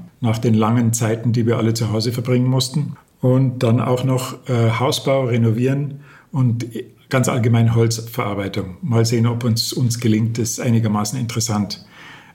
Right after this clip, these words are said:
darzustellen. Das, das Dumme ist nur, dass der zunehmende Mond in beiden Bereichen eher, eher bremsende Einflüsse hat, gell?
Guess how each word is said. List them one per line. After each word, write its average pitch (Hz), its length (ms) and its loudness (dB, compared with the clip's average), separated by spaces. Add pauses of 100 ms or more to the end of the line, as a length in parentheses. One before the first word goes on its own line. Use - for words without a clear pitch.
(100)
darzustellen. 113 720 -2
Das, - 300 -8
das 113 160 -4
Dumme 135 220 2
ist 156 120 -2
nur, 151 180 2
dass 131 180 -2
der 120 120 -4
zunehmende 147 520 2
Mond 120 300 2
in 117 200 0
beiden 131 280 2
Bereichen 117 580 -2 (680)
eher, 139 600 0
eher 131 280 2
bremsende 113 680 2
Einflüsse 104 520 -2
hat, 90 180 -8
gell? 117 180 2